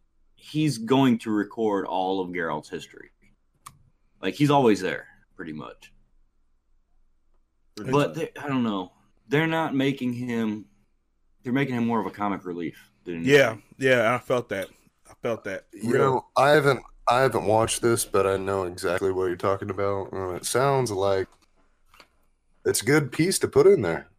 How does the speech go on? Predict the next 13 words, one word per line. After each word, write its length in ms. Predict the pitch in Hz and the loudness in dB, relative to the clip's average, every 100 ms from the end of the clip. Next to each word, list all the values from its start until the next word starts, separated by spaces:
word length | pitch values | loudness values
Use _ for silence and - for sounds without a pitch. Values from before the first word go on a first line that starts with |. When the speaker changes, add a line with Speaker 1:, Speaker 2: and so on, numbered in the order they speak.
| _ | _
Speaker 4:
Like, 320 | 95 90 - 76 | -4 -2 -4 -10
you 180 | 95 104 | -6 -2
need 220 | 127 135 | 0 0
some 180 | 90 80 | -4 -2
comic 360 | 98 87 82 | -2 -2 -2
relief 420 | 80 82 80 78 | -2 0 -2 -4
and 160 | 80 80 | -6 -8
stuff 280 | - 82 - | -6 -6 -4
like 140 | 76 | -6
this, 260 | - 80 - | -8 -12 -12
especially 520 | - - 87 - 78 | -10 -4 -4 0 0
how 80 | |
Speaker 1:
Yeah. 60 | 78 | 0